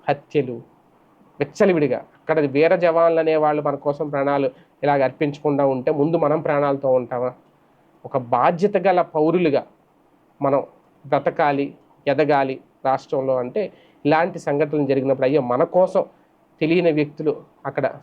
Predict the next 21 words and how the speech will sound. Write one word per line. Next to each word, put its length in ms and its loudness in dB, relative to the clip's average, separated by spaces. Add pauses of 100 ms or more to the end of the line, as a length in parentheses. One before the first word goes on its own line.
సైనికులుగా 540 2
ఉండి, 240 0 (540)
ఇప్పుడు 160 0
ఆ 60 4
మురళీ 360 2
నాయక్ 340 2
ఎంతమందికి 420 0
పరిచయం 380 -2
ఉంటాడు? 360 -4 (180)
ఇప్పుడు 200 0
తెలుసు 240 0
అందరికీ. 380 -4 (680)
కానీ 260 0 (160)
అతను 200 0
ప్రాణాలు 420 2
అర్పించింది 480 -4
కేవలం 400 2
దేశం 280 0
కోసమే, 480 -2
మన 160 -2
కోసమే. 500 0